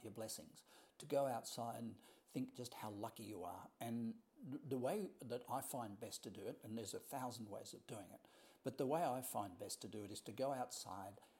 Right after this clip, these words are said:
and take your shoes and socks off if you can do it, and just walk on some good grass looking out for dog poo. But the most important thing about this walk is that you, it's not just a, a journey from A to B or a stroll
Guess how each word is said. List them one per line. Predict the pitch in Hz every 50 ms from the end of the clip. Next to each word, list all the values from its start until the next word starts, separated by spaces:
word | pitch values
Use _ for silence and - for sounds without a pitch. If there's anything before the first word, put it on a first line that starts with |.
| - - - -
and | - 110 110 107 107 107 104 104 104 101 - - - - - - - - - - - - - -
take | 160 156 151 -
your | 131
shoes | 123 - - 131 123 120 117
and | 117 110
socks | - - 123 104 - - -
off | 110 98 - - 101
if | - - -
you | 107 -
can | - 120 113
do | 101 107 120 123
it, | 123 - - - - - - - - - - - -
and | 113 117 113 113 110 107 104 107 110 113 - - -
just | - 143 131 - - 143 117
walk | 120 135 131 120 - -
on | 117 117 101
some | - - - 113 104 110 110
good | 101 127 127 - -
grass | - 127 110 113 120 123 - -
looking | 135 123 - - 120 110
out | 113 113 - - -
for | 117
dog | 104 117 120 127 120 120 -
poo. | - 98 101 - - - - - - - -
But | - 127 -
the | 147
most | 127 131 151 190 190 -
important | 214 190 - 190 175 156 135 127 127
thing | - 131 127
about | 131 113 104 113 110 104 - -
this | 139 120 - - -
walk | 113 110 127 127 110 101 - - - -
is | 120 113 110
that | - 127 - - -
you, | 120 120 120 117 - - -
it's | - 117 117 - -
not | 131 143 165 - -
just | - 139 127 - - -
a, | 117 113 110 - - - - - - - _ _ - 120
a |
journey | 117 - 131 127 127 127 131 131 123 107 98 98 - -
from | - 123 113 - -
A | 120 120
to | 104 110
B | 95 127 120 113 110 110 117 113
or | 123 110 104 95
a | 92
stroll | - - - - - - 120 110 104 107 107